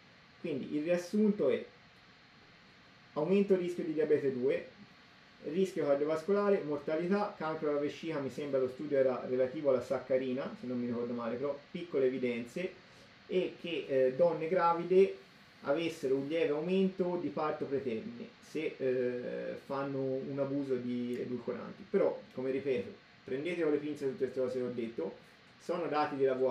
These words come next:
H O, quindi della World Health Organization, non sono dati presi da diversi studi, però,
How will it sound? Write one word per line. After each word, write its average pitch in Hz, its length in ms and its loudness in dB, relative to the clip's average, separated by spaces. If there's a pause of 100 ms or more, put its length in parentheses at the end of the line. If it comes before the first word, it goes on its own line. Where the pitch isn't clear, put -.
(120)
H - 60 -2
O, 143 180 4
quindi 123 300 -4
della 120 180 0
World 131 320 2
Health 120 560 0
Organization, 120 760 -4
non 120 140 -6
sono 127 240 -4
dati 117 520 -6 (360)
presi 139 300 2
da 123 100 0
diversi 135 440 0
studi, 143 560 -4
però, 143 400 4